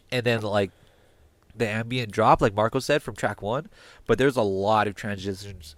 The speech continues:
transitions from, like, songs starting off very, like, soft and then kinda picking up and then, like, fading out again. Or even vice versa, the song starting off very, like, fast-paced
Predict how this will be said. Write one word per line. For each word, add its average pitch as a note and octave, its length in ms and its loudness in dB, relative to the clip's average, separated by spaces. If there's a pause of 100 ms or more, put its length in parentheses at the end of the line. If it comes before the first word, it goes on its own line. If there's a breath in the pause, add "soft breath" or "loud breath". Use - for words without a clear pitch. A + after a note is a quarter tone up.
transitions A2+ 800 -4
from, A2+ 160 -2
like, G2 180 -4
songs G#2 320 -6
starting G#2 380 -4
off G2 240 0
very, G2 320 -2
like, F2+ 220 -6
soft F2 420 -4
and G2 80 -10
then F#2 80 -10
kinda F#2+ 220 -10
picking F#2 340 -10
up F2 260 -6 (340 soft breath)
and A2 120 -2
then, G#2+ 80 -4
like, F#2+ 180 -4
fading G2+ 300 -4
out F#2 160 0
again. B2+ 280 -4 (440 soft breath)
Or B2+ 140 4
even C#3+ 140 2
vice C#3+ 200 4
versa, D3+ 300 0
the A2 40 0
song B2 240 -2
starting A#2 340 0
off A2+ 200 2
very, A2 400 2
like, F#2 340 -4
fast-paced C3 720 -6